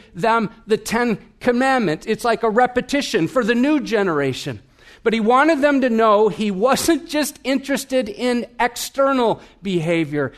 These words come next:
Uh, check out chapter five, verse twenty-nine. "Oh, that they had such a heart as this always, to fear me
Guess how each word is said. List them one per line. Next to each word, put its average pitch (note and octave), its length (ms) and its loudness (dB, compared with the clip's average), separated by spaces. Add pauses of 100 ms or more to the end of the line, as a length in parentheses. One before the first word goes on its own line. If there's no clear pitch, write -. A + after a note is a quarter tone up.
(180)
Uh, F3+ 100 -2
check C#4+ 340 -2
out A3+ 240 0
chapter G#3 420 -2
five, F#3+ 680 0
verse D#3+ 480 -4
twenty-nine. E3 1120 -2 (800)
"Oh, F#3 640 2 (1160)
that F#3+ 200 0
they G#3 180 4
had G3 220 2
such B3+ 460 -2
a G3+ 100 2
heart G#3 320 2
as D#3 180 -2
this E3+ 280 -2
always, D#3+ 720 -2 (1200)
to E3 160 -2
fear C#4 560 0
me C3 340 0